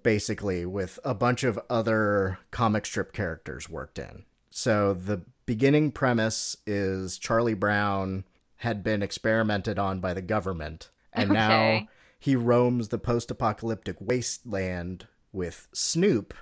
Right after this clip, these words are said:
Speaker 1: his more pit bull looking dog.
Speaker 2: Mm-hmm.
Speaker 1: And he's trying to find the little red-haired girl who, uh,
Speaker 2: <laughs>
Speaker 1: Linus, Linus has a cult for the Great Pumpkin. There's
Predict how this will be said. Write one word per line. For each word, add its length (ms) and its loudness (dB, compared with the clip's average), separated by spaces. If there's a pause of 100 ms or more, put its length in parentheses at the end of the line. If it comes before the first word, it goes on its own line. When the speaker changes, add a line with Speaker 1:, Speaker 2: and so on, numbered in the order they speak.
(120)
Speaker 1:
his 640 -4 (220)
more 280 8
pit 300 4
bull 300 6
looking 320 -2
dog. 460 -4 (580)
Speaker 2:
Mm-hmm. 440 -4 (260)
Speaker 1:
And 240 2
he's 180 -2
trying 300 2
to 80 2
find 460 4
the 60 0
little 240 2
red-haired 460 2
girl 420 0 (300)
who, 640 -2
uh, 580 4 (180)
Speaker 2:
<laughs> 200 -20
Speaker 1:
Linus, 800 0 (100)
Linus 460 2 (140)
has 200 -2
a 40 -6
cult 360 -2
for 160 -4
the 120 -2
Great 340 -4
Pumpkin. 580 2 (320)
There's 720 2